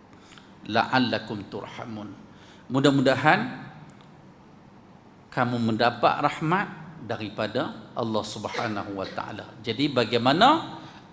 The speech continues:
Allah nak kaitkan orang yang beriman, ada masalah, kena ada orang beriman perbaiki hubungan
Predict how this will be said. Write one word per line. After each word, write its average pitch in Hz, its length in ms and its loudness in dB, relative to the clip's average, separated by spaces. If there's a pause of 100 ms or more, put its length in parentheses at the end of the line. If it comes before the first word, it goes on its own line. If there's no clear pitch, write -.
Allah 107 220 -2
nak 104 200 -4 (120)
kaitkan 180 680 0 (1900)
orang 175 380 6
yang 156 80 4
beriman, 160 800 4
ada 127 240 4
masalah, 170 800 2
kena 147 340 2
ada 135 240 -2
orang 123 220 0
beriman 127 580 2
perbaiki 143 640 -2
hubungan 139 420 -2